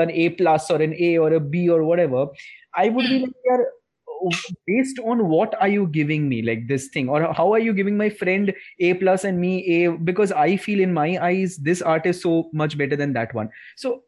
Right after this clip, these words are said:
Speaker 1: as an educator,
Speaker 2: Yeah.
Speaker 1: how do you do that? So in college, in an art
Speaker 2: So,
Speaker 1: college.
Speaker 2: so,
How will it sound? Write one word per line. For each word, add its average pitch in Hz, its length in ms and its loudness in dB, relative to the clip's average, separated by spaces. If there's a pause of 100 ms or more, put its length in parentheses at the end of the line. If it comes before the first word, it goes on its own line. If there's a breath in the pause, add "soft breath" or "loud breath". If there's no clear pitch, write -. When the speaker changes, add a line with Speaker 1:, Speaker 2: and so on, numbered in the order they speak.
Speaker 1:
as 190 180 0
an 226 160 2
educator, 196 240 0
Speaker 2:
Yeah. 190 60 2
Speaker 1:
how 196 100 2
do 185 60 -4
you 185 160 -8
do 139 160 -20
that? - 240 -16
So 151 280 -4
in 160 240 -2 (100)
college, 120 260 -2
in 135 140 -4
an - 40 -6
art 135 160 -2
Speaker 2:
So, - 140 4
Speaker 1:
college. - 280 -8 (960)
Speaker 2:
so, 403 240 -2